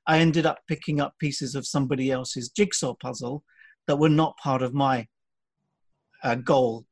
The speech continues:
or, or ambitions. So for me, this, having a goal with a five-year uh, deadline was like putting together a jigsaw puzzle. I had to identify the pieces of the puzzle that will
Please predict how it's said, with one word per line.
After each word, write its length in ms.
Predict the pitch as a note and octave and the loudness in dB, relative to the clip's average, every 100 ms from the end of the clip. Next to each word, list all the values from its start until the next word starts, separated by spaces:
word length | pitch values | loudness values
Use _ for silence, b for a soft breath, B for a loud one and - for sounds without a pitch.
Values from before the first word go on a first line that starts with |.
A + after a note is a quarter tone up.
| _ _ | _ _
or, 260 | B2+ C3 - | -8 -8 -6
or 160 | B2+ | -4
ambitions. 680 | B2+ B2 D#3 - G#2 G2+ - _ _ _ _ _ _ _ _ _ _ B B B B B B - | -2 -2 -2 -4 -10 -12 -20 _ _ _ _ _ _ _ _ _ _ B B B B B B 0
So 180 | C4 | 4
for 160 | B3 B3+ | 4 4
me, 500 | B3 C#4+ D#3 A2 A#2 _ | 4 4 4 0 -8 _
this, 540 | - F3+ A#3 - - _ _ _ _ _ _ | -2 0 2 -2 -8 _ _ _ _ _ _
having 340 | - F3 F3 A3 | -2 2 4 4
a 60 | G#3 | 4
goal 380 | F#3 E3+ E3+ | 4 6 6
with 120 | E3 D#3 | 4 0
a 60 | |
five-year 560 | - D#3 D#3 C#3 D3+ C#3 C3+ _ _ - | 0 0 0 0 0 -2 -4 _ _ -6
uh, 320 | C3 B2 B2 - - | -4 -2 -6 -4 2
deadline 560 | G3 E3+ A#2+ A2 B2+ - B B | 2 2 -4 -6 -10 -14 B B
was 160 | E3 E3+ | -2 2
like 260 | F3+ A#3 - | 4 4 0
putting 280 | A3 G3+ F3+ | 2 2 0
together 480 | F#3+ E3 D3 C#3 | -2 -2 0 0
a 100 | C#3+ | -2
jigsaw 440 | C#3+ D#3+ C#3 - C3+ - | -2 -4 -4 -8 -10 -12
puzzle. 360 | B2 - G2+ - b b b b b _ | -16 -14 -18 -20 b b b b b _
I 80 | F3 | 0
had 260 | E3+ A3+ - | 2 0 0
to 160 | B3+ A3 | 0 0
identify 1040 | D#3+ - F#3+ F#3+ F#3 E3+ - C3+ B2 B2+ C3 b _ | 0 2 4 2 0 -8 -8 -12 -10 -10 -14 b _
the 120 | E3+ | -4
pieces 540 | F3+ G#3+ G#3+ - A#3+ | -2 -4 -2 -2 0
of 120 | G#3+ G3+ | -2 -2
the 100 | G3+ | -4
puzzle 480 | - E3 D3 C#3 C#3 | -4 -4 -4 -4 -6
that 140 | C3+ | -4
will 160 | D3+ | -6